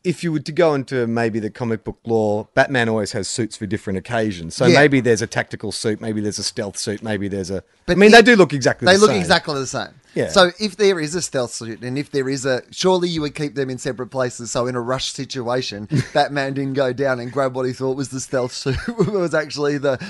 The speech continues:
Speaker 2: makes the noise of crickets cheeping when his phone rings suit. Like,
Speaker 1: Yeah.
Speaker 2: I mean, I, they're just for different purposes.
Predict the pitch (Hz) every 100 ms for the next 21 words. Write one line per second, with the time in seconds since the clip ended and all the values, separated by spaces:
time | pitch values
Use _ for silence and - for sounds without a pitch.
0 | - 139 147 - 147 139 139 135 143 -
1 | 147 139 151 - - 147 143 143 139 139
2 | 143 139 147 170 170 139 - 120 98 -
3 | 175 180 185 156 180 - 185 196 185 180
4 | 160 185 214 185 156 147 131 143 151 165
5 | 147 - - -